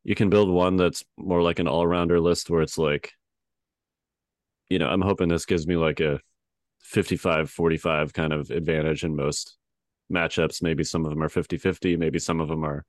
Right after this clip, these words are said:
forty-five fifty-five, you know, in favor of the other matchup. But generally speaking, there's, like, there's, like, a range, right? And you're gonna hope that your skill pushes that range over fifty. Um, I feel like Dark Troopers are, like,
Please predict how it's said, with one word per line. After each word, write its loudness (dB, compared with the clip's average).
forty-five 2
fifty-five, 0
you -2
know, 0
in -4
favor 0
of -4
the 0
other 2
matchup. -4
But 0
generally 2
speaking, 0
there's, -2
like, -2
there's, 0
like, 0
a 0
range, -4
right? 0
And -2
you're -2
gonna -4
hope 0
that -2
your 0
skill 0
pushes -2
that 0
range -2
over -2
fifty. -4
Um, -2
I -2
feel 4
like 4
Dark 0
Troopers 0
are, 2
like, 0